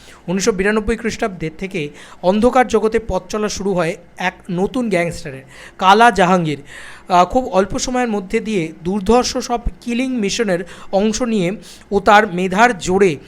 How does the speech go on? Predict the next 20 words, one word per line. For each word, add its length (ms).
আন্ডারওয়ার্ল্ডের 720
শী-, 300
শীর্ষে 460
ওঠেন, 300
উঠে 260
আসেন 320
তিনি। 240
আমি 200
এ 60
অবধি 180
পড়ে 260
একটা, 180
একটা 280
কথা 160
একটুখানি 320
বলতে 300
চাই, 160
সেটা 140
হচ্ছে 220
যে 120